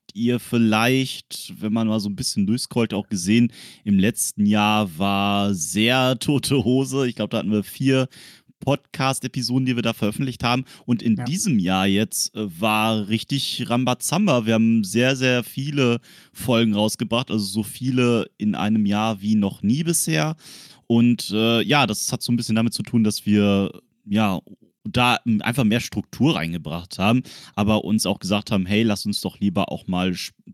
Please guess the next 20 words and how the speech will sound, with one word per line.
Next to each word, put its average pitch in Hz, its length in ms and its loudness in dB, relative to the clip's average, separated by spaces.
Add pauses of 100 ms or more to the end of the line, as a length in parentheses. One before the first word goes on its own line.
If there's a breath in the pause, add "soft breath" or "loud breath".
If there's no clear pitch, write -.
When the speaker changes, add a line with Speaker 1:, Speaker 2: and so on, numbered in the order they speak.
Speaker 1:
themenspezifische - 840 -4
Podcasts - 480 -12
machen“, 110 300 -2 (380 loud breath)
dass - 160 -6
man 101 140 2
sich - 180 -8
mal 107 160 0
ein 104 160 -2
Thema 107 240 0
rauspickt, - 580 -2 (220 loud breath)
dann 92 80 -6
schnackt - 320 -4
man 101 100 2
mal 98 120 4
drüber 101 420 2 (320 soft breath)
und, 98 320 0
äh, 92 380 -2
dann 90 200 -4
habt - 280 -8 (120)
ihr 143 420 2